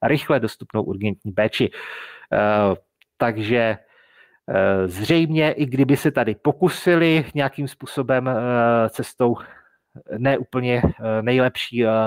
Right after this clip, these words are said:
lékařské péče nebo třeba oddálené lékařské péče Stalina zahubit, eh, tak, eh, by se pokoušeli o vraždu mrtvoly, takže tady by to bylo trošičku zbytečné.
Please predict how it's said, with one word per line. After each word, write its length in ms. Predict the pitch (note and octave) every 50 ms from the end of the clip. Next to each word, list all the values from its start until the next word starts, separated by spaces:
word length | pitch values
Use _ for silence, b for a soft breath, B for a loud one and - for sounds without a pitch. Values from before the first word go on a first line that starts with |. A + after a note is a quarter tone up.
| A2 A2
lékařské 520 | G#2+ A2+ G#2+ - A#2+ - - _ A#2+ A2
péče 420 | - A2 A2 - - - B2 A2 B B B B B B B -
nebo 240 | A#2 A#2+ A2 A#2
třeba 280 | A2 - - A#2+ G2+ G2+
oddálené 560 | F#2 A2+ A#2+ A#2+ B2 A#2+ A#2+ A#2 A#2 A#2+ A#2
lékařské 480 | A2+ A2+ - - G#2+ - - _ A#2+ A2
péče 300 | _ A2 A2 - - A2+
Stalina 440 | - - - A2 G#2 G#2+ G2+ G2+ F#2
zahubit, 420 | - A2 G#2 A2 A2 G#2+ A#2 - _ B B B B B B B B B -
eh, 280 | G#2 G#2 G#2 G2+ G#2 G2+ _ _
tak, 180 | - G#2+ G#2 _ _ - - - - - A#2+
eh, 360 | A2+ A2 G#2+ G#2+ G#2 G2+ G2
by 180 | F#2 F#2+ A2+
se 180 | - - - B2
pokoušeli 720 | _ - A2+ _ - A2 A2 G2 - - A#2+ G#2 G#2+ A2 -
o 160 | F2+ G2+ F#2+ - _ _
vraždu 400 | F#2+ F#2+ G2 G#2 G2+ F#2+ A#2 G#2+
mrtvoly, 520 | G#2+ A2 - - - A#2 C#3 C#3 B2+ A2+
takže 300 | - G#2+ F#2 - - G#2+
tady 240 | _ - G#2 F#2+ G2
by 100 | F#2+ G2
to 140 | _ - F#2
bylo 160 | F2 G2 G2
trošičku 520 | - - F#2+ - - G2+ - _ - F2 _ _ _ _ _
zbytečné. 720 | - E2 E2 - A#2+ - - A#3+ - - - G#2+ F2 -